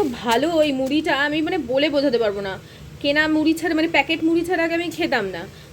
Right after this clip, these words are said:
যবে থেকে ওর এই মুড়িটা আনতে শুরু করলো আমি খেয়ে, মানে কি বলবো, এত টেস্ট, আলাদাই টেস্ট একদম। আর এখানে চাউমিন হচ্ছে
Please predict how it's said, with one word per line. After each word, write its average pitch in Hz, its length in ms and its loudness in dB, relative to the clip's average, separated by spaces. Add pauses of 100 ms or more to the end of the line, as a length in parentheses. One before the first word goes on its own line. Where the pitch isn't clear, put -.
যবে 254 260 4
থেকে 370 180 0
ওর 294 200 2
এই 285 200 0
মুড়িটা 320 440 2
আনতে 339 280 0
শুরু 349 200 -2
করলো 370 300 2
আমি 381 160 -2
খেয়ে, - 360 -6
মানে 339 140 -2
কি 440 240 2
বলবো, 269 300 2
এত 254 280 0 (200)
টেস্ট, 240 340 2
আলাদাই 339 440 0
টেস্ট 196 360 -6
একদম। 175 320 -12 (2250)
আর 208 260 -2 (1700)
এখানে 262 420 -4
চাউমিন 254 480 0
হচ্ছে 285 400 -4